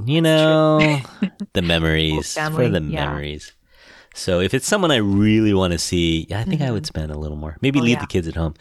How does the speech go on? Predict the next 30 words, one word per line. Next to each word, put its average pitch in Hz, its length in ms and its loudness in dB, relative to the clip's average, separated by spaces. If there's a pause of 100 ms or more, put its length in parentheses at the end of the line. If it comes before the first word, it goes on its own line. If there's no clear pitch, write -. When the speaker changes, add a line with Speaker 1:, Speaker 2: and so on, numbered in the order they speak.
Speaker 1:
<laughs> - 160 -10
Leave 170 100 2
the 165 80 2
kids 156 240 -2
at 139 80 -2
home. 123 300 2 (480)
<laughs> - 400 -10 (100)
Just - 220 -10
go 92 160 -2
by 82 180 -2
myself. 78 380 -6
Speaker 2:
Yeah. 156 420 -6 (400)
Speaker 1:
But 113 300 -2
you 139 120 2
know 208 100 4
what 220 80 2
you 190 80 -4
could 131 120 -2
do 151 180 4
is 117 80 2
last 131 380 0
minute, 120 500 2
they, 107 200 0
sometimes 139 480 0
they 107 140 2
have 101 180 2
tickets 107 340 -2
available 87 480 2
last 85 340 -2
minute. 87 380 0